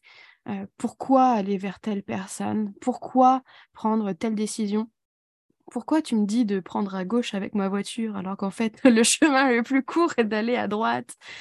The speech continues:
Sur des petites choses toutes bêtes comme ça du quotidien. Euh, pourquoi, euh, pourquoi est-ce que là, je sens que, euh, j'ai besoin, euh, de, euh,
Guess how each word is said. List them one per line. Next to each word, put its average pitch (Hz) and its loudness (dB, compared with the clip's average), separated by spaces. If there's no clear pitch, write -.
Sur 240 0
des 240 0
petites - -10
choses 269 -4
toutes 226 0
bêtes 220 -2
comme 208 -2
ça 226 -4
du 202 -8
quotidien. 214 -2
Euh, 190 0
pourquoi, 269 2
euh, 190 -2
pourquoi 277 0
est-ce 269 -2
que 240 -2
là, 226 0
je 214 -4
sens 262 -2
que, - -6
euh, 202 -4
j'ai 208 -2
besoin, 214 0
euh, 190 -4
de, 196 -6
euh, 185 -6